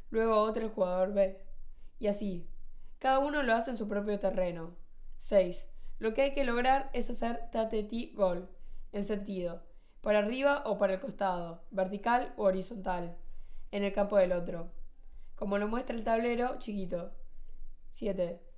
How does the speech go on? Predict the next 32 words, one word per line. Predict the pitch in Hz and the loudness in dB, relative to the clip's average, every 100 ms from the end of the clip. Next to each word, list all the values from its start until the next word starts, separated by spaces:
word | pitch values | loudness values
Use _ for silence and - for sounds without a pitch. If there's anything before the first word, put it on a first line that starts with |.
| - | -12
el | - 208 | -6 -2
tateti | 220 220 214 277 | 0 0 -2 -2
gol | 262 262 285 - | 2 2 0 -2
no | 233 240 | -4 2
puede | 269 | 4
hacerse | 254 254 254 262 | 4 0 -2 0
en | |
la | 220 202 | 4 4
línea | 202 214 | 2 2
gruesa. | 196 202 196 - 180 175 - - - - - - - | 4 4 2 0 -8 -10 -12 -14 -12 -8 -8 -8 -2
Ocho, | 208 202 180 170 - - - - - | -2 0 -4 -6 -8 -6 -6 -6 -4
un | 240 | 0
movimiento | 269 254 240 262 254 | 2 2 0 0 0
por | 220 190 | 0 -2
turno. | 190 180 170 165 - - - - - | -2 -4 -6 -8 -10 -12 -14 -12 -2
La | 208 | -2
ficha | 247 254 | -2 -2
se | 285 | 2
desplaza | - 190 220 220 226 | 4 4 2 0 0
a | |
una | 220 | -2
intersección | 226 208 - 202 - 220 | -4 -4 -4 -4 -4 -4
inmediata | 220 196 190 185 180 202 233 - - - - | -2 -2 0 0 0 -2 -2 -8 -10 -6 -4
de | - | 2
al | 190 190 | 2 4
lado | 190 202 220 - | 4 4 4 -2
en | 208 190 | -4 -2
la | 185 180 | 0 0
dirección | 180 175 185 226 220 | 0 -2 -4 -4 -4
que | 202 | -2
quiera. | 196 175 170 170 - - - - - - - | 0 0 -2 -6 -10 -12 -10 -10 -10 -8 0
Nueve, | 208 185 170 | 4 4 2